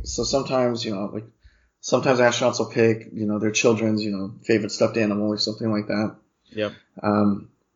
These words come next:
Speaker 1: but it's also, it's also practical. It lets them know when they've got to zero G, when the thing starts floating around, you know,
Speaker 2: Yeah.
Speaker 1: and not following <laughs> the laws of physics the way it should here on Earth. Then they, then they know they're in zero G.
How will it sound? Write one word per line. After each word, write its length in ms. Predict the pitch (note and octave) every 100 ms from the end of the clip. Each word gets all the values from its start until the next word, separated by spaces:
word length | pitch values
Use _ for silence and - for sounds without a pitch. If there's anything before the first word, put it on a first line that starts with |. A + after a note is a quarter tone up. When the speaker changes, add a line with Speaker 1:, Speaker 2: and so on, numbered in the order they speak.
| -
Speaker 1:
but 100 | B2
it's 140 | B2 D#3
also, 440 | C#3+ - C3+ A#2+
it's 100 | A#2
also 240 | C3+ - C3+
practical. 580 | B2 - G#2+ G2+ G2+ G#2
It 80 | -
lets 220 | A2+ A2+
them 160 | B2 A#2
know 240 | A#2 A#2 A2
when 180 | A#2+ A#2+
they've 180 | A#2
got 260 | A#2+ A2+ A2+
to 80 | A2+
zero 260 | A2 G#2+ G2+
G, 160 | G2
when 160 | F#2 A2
the 160 | G#2+
thing 160 | B2+ A#2
starts 260 | C3 A#2+ A#2
floating 320 | B2+ B2 A#2+
around, 480 | A#2+ A#2 A2 G#2+ G#2+
you 60 |
know, 300 | G#2 G#2+ A2+ - _ _ _
Speaker 2:
Yeah. 120 | A#2 A2+
Speaker 1:
and 40 |
not 220 | A#2 A#2
following 340 | A#2+ A#2 A#2 A#2+
<laughs> 40 |
the 60 | B2
laws 240 | A2+ A2+
of 100 | A2
physics 560 | C3 A2 A2 G#2 - - _ _ -
the 100 | G#2+
way 140 | A2+
it 60 | G#2+
should 200 | - A#2 A2+ A2+
here 200 | A#2 A2
on 120 | A2
Earth. 340 | A2+ G#2 G2+ _ _ -
Then 120 | A2
they, 180 | A2+ A2+
then 160 | A2+ B2
they 80 | B2
know 160 | A#2+
they're 120 | A2+
in 80 | A2+
zero 260 | A2 A2 G#2
G. 320 | G#2+ A2 G#2+